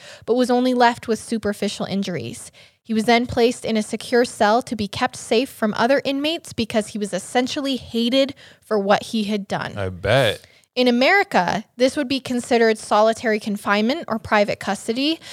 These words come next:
Speaker 1: Usually it has to do with the nature of the crime, like famous criminals, crimes against children or elderly, or former police officers are often put in this.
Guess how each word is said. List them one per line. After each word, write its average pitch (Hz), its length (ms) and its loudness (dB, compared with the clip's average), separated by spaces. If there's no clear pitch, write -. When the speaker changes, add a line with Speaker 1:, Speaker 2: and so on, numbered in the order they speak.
Speaker 1:
Usually 254 440 2
it 240 80 2
has 240 220 2
to 240 80 -4
do 214 200 -2
with 226 140 -4
the 208 80 -2
nature 202 460 0
of 202 160 2
the 196 80 -2
crime, 202 460 0
like 180 280 -6
famous 185 400 -4
criminals, 277 680 2
crimes 202 360 -2
against 196 340 -6
children 240 400 2
or 190 140 -2
elderly, 262 600 2
or 226 280 8
former 214 380 -2
police 202 340 -6
officers 214 480 -2
are 240 120 2
often - 340 2
put - 220 -4
in 180 100 -6
this. - 420 -12